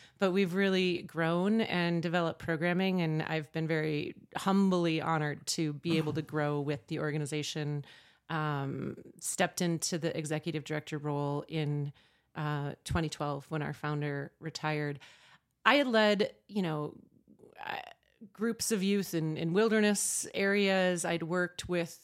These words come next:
Speaker 1: uh, young girls who were incarcerated before and transitioning out
Speaker 2: Mm-hmm.
Speaker 1: of incarceration in different communities. I've worked with youth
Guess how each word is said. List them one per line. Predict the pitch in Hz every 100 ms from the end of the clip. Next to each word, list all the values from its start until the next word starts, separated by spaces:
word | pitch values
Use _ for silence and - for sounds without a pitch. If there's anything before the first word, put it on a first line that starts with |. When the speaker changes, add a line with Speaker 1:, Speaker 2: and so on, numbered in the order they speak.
| - -
Speaker 1:
uh, | - 170 170 165 143
young | 147 170 165 165 160 165 -
girls | - 170 170 180 175
who | - 160
were | 160 156
incarcerated | 147 - 170 180 196 202 208 208 202
before | 220 214 214 208 202
and | 190 160 156
transitioning | 170 156 165 - 156 156 156 - - - 147
out | 175
Speaker 2:
Mm-hmm. | 185
Speaker 1:
of | 185
incarceration | 190 190 185 185 180 - 185
in | 180
different | 175 175 180
communities. | - 180 175 175 175 170 160 - - _ _
I've | 170
worked | 170 170
with | 160 160 147
youth | 170 170 -